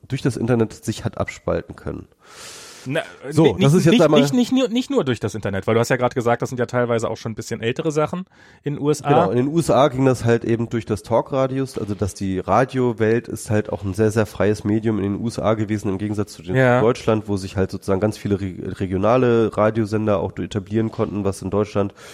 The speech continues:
Speaker 1: relativ schnell konsolidiert wurde. Ähm, und du hast halt, äh, solche Sachen dann zum Beispiel dann, äh, dann aufgenommen in diesem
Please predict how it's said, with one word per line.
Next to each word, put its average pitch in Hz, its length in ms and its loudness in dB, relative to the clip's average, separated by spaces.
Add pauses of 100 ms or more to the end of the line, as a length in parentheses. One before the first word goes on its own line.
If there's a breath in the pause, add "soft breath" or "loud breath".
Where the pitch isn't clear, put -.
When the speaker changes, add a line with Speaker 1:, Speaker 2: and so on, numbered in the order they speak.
(400 loud breath)
Speaker 1:
relativ 107 440 0
schnell 104 320 2
konsolidiert 104 840 -2
wurde. 113 380 0 (540 loud breath)
Ähm, 92 500 2 (140)
und 107 180 -2
du 101 120 2
hast 101 220 2
halt, 101 220 2
äh, 98 260 2
solche 107 260 0
Sachen 101 220 0
dann 95 120 2
zum - 80 -16
Beispiel 101 240 -4
dann, 95 320 -2 (100)
äh, 98 180 0
dann 95 220 -2
aufgenommen 107 720 2
in 104 260 -4
diesem 101 380 -2